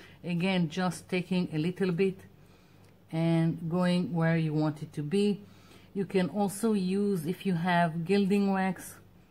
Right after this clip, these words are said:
you can use gilding wax to pick up, uh, all the details,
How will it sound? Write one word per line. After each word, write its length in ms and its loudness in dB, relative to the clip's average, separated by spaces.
you 120 -6
can 220 -2
use 200 -2
gilding 440 2
wax 240 0
to 120 -6
pick 260 -6
up, 200 -2
uh, 600 0
all 180 -2
the 140 2
details, 800 0